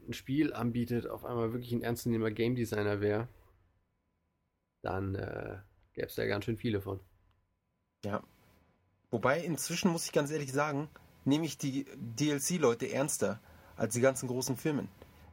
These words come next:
Speaker 2: Die Spiele, auf die ich mich inzwischen am meisten freue, sind alles D-L-C-Titel.
Speaker 1: Das stimmt. Mein Tipp, äh, gibt's gerade gratis im App Store von Donut Games,
Speaker 2: In welchem
Speaker 1: Red
Speaker 2: App Store?
Speaker 1: on a Skateboard. Ähm,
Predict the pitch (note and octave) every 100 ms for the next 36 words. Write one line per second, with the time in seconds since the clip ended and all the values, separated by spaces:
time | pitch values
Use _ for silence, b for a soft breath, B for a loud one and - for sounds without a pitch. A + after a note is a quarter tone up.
0 | - A#2+ - F#3 F#3+ E3+ D3+ D#3 D3 E3
1 | D#3 C3+ D3+ - C#3 - C3+ B2+ C3 C3
2 | - C3+ B2 E3 - - - C#3 C#3+ -
3 | A#2 - A2+ F3+ G#3 - G3 - C3+ B2+
4 | D3+ - C#3 C#3+ B2+ - G#2+ D#3+ D3 B2
5 | C3 D3+ - G#2+ G#2+ - G#2 G2 E3+ D3
6 | - G#2+ G#2+ C3 - - A2 A#2+ C#3 C3+
7 | - C#3+ - - - C#3 C#3+ - F#2 F2
8 | - - G#2+ G#2 G#2+